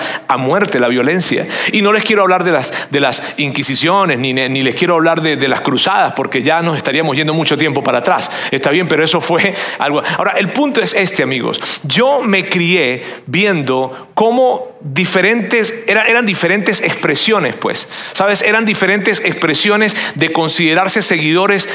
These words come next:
de Jesús, pero, pero al mismo tiempo estaban tan desviados. O sea, y yo me pregunto esto, ¿en qué momento nosotros nos desviamos? ¿En qué momento la iglesia se desvió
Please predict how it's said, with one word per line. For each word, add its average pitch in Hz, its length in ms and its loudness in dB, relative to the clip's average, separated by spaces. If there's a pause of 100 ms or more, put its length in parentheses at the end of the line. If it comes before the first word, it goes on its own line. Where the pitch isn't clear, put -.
(120)
de 139 160 0
Jesús, 175 520 0 (1400)
pero, 180 320 0 (760)
pero 190 160 2
al 180 60 2
mismo 247 360 2
tiempo 165 640 0
estaban 226 500 -2
tan 330 380 -2
desviados. 139 1040 0 (800)
O 190 80 2
sea, 240 120 2
y 226 80 2
yo 214 140 2
me 320 120 2
pregunto 214 520 2
esto, 196 320 -2
¿en 196 300 -2
qué 359 160 0
momento 156 1040 0 (180)
nosotros 240 720 0 (300)
nos 147 260 0
desviamos? 202 720 -2 (560)
¿En 202 160 -2
qué 285 100 0
momento 311 460 2
la 208 80 4
iglesia 190 460 2
se 170 180 2
desvió 151 580 2